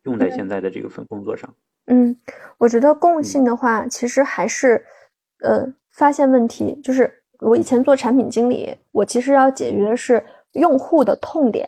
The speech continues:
Speaker 2: 对吧？比如说你使用一个A P P，你觉得这个功能它加上去合不合理，它，你用的爽不爽，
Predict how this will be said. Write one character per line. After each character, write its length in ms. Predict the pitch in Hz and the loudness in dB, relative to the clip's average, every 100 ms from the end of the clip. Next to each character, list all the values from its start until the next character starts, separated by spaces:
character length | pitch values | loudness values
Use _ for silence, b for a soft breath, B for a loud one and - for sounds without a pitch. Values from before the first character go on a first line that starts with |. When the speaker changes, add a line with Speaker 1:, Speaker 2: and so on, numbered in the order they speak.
| - | -2
Speaker 2:
对 100 | 208 | -2
吧？ 140 | 208 233 | 0 4
比 80 | |
如 80 | 220 | 4
说 160 | 226 269 | 6 4
你 120 | 262 | 4
使 200 | 269 - | 0 -2
用 160 | 208 220 | -2 0
一 80 | 220 | 2
个 160 | 240 | 2
A 140 | - 247 | 2 0
P 120 | 247 | -2
P， 240 | - 254 | 0 0
你 160 | 214 208 | 2 0
觉 140 | 214 | 0
得 140 | 214 240 | 2 2
这 100 | 277 | 4
个 100 | 240 | 4
功 220 | 254 269 | 4 4
能 260 | 208 208 220 b b b - | 2 -4 -8 b b b -8
它 260 | 247 240 | 0 0
加 200 | 240 262 | 2 2
上 200 | 269 247 | 2 0
去 380 | 233 - 240 240 - _ | -2 0 0 0 -6 _
合 200 | - 247 | -4 0
不 80 | 233 | 2
合 180 | 269 226 | 4 2
理， 200 | 233 120 | 0 -4
它， 100 | 247 | -6
你 140 | 226 226 | -2 2
用 160 | 254 | 4
的 80 | 254 | 4
爽 240 | 262 - | 0 -4
不 80 | 220 | -2
爽， 260 | 233 - | -4 -4